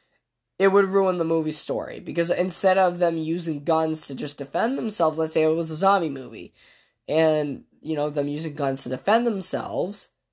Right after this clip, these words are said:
they're just talking about how it's the only thing that can protect them and protect the Americans, you know, Second Amendment. It's like,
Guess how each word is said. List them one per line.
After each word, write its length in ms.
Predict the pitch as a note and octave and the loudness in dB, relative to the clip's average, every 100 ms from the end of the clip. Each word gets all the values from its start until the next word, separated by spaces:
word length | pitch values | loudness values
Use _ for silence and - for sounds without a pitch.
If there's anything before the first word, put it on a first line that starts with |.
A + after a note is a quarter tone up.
| _ _ | _ _
they're 280 | - D3 D3+ | -4 0 0
just 180 | D#3+ D#3 | 0 0
talking 220 | D3 D3 | 2 2
about 180 | D3 C#3 | 2 2
how 220 | D3 C#3+ | 4 4
it's 260 | D3 C#3 - - | 2 -4 -14 -8
the 220 | E3+ D#3+ | -4 2
only 260 | E3+ E3 | 2 2
thing 220 | D#3 D#3+ D#3 | 0 0 2
that 180 | D3+ | 0
can 140 | D3 C3+ | -2 -6
protect 500 | C#3 - D#3+ D#3 - | -6 -2 -2 -2 -8
them 300 | B2 C3 C#3 _ - | -8 -8 -12 _ -14
and 120 | D#3+ | -4
protect 480 | E3+ D#3+ F#3 F3+ - _ _ F3 | -2 4 4 4 -8 _ _ -6
the 200 | F3 E3+ | 0 0
Americans, 880 | E3+ E3+ E3+ D#3+ D#3+ D3+ - - - | 2 4 2 0 -4 -6 -10 -16 -8
you 140 | E3+ | -4
know, 180 | C#3+ C3+ | -2 -2
Second 320 | - F#3 D#3+ | -2 0 0
Amendment. 480 | D3 D#3 D3 C3+ E2+ | -2 -2 -2 -6 -8
It's 160 | - | -2
like, 380 | E3 D#3+ A#2+ - | 2 2 0 -8